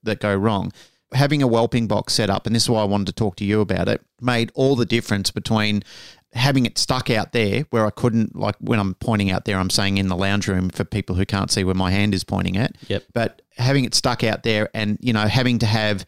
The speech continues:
Speaker 1: two or three people having to try and balance it through the house to try and get it to the, the room that you need it in. So some old school people say, "Well, why would you have a whelping box in your house with dogs in it anyway?" Well,
Speaker 2: Yeah.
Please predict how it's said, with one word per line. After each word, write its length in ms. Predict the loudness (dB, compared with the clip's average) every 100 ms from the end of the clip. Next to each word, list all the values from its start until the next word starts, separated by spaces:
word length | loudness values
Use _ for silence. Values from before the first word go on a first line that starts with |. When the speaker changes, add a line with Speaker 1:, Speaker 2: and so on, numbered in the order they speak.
| -18 _ _
Speaker 1:
two 120 | 0 2
or 80 | 2
three 220 | 0 0
people 300 | 0 -2 0
having 220 | 0 2
to 60 | 0
try 220 | 0 0
and 100 | 0
balance 380 | 0 0 2 0
it 80 | -2
through 220 | -2 0
the 60 | 0
house 280 | 0 0
to 100 | -4
try 220 | -4 -2 -2
and 160 | -2
get 180 | -2 -2
it 120 | -2
to 100 | -6
the, 240 | -4 -2 -2
the 100 | -4
room 280 | 0 2 2
that 120 | 0
you 80 | 0
need 280 | 0 0 0
it 100 | -2
in. 180 | -2 -6 _ -20 -12
So 260 | -2 0 0 -4 _ _ _
some 240 | -2 2 4
old 200 | 2 2
school 200 | 0 2
people 280 | 2 0
say, 220 | -2 0 2
"Well, 180 | 2
why 180 | 2 2
would 160 | 2 2
you 60 |
have 100 | 2
a 60 | 2
whelping 340 | 2 2 2
box 280 | 2 0 0
in 80 | 2
your 80 | 2
house 340 | 2 0 -2
with 180 | -2 -2
dogs 300 | 0 -2 0
in 100 | 0
it 120 | 2
anyway?" 400 | 2 0 0 -2
Well, 280 | 0 2 2
Speaker 2:
Yeah. 200 | 0 -2